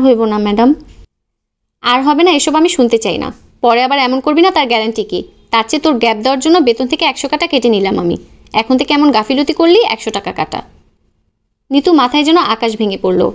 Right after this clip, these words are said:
সে অনুরোধ করে কাঁদোকাঁদো সুরে বলল, "ও ম্যাডাম, এমনটা করবেন না,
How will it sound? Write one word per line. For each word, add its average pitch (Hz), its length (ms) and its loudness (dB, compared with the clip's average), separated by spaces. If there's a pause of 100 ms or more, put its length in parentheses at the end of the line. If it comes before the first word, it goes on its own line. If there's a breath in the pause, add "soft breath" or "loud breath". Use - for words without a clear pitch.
সে - 200 0
অনুরোধ 226 380 2
করে 294 180 0
কাঁদোকাঁদো 240 440 0
সুরে 311 200 0
বলল, 285 340 2 (1300)
"ও - 220 0
ম্যাডাম, 269 440 0 (100)
এমনটা 294 320 0
করবেন 285 360 0
না, 220 220 -2